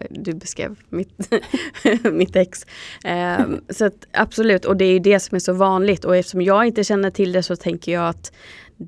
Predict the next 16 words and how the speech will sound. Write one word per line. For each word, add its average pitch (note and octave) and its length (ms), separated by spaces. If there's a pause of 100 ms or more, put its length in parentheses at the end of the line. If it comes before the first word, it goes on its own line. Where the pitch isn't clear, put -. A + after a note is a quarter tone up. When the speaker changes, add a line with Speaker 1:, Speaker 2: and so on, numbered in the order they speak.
Speaker 1:
det F3+ 120
måste E3+ 260
vara E3+ 100
otroligt E3+ 380
många F#3 200
fler A#3 320
som G3 200
inte F#3 200
känner F3+ 280
till F3+ 240
det F3+ 80
här, E3+ 200
både F3 280
män F3+ 200
och F3+ 100
kvinnor. F#3 440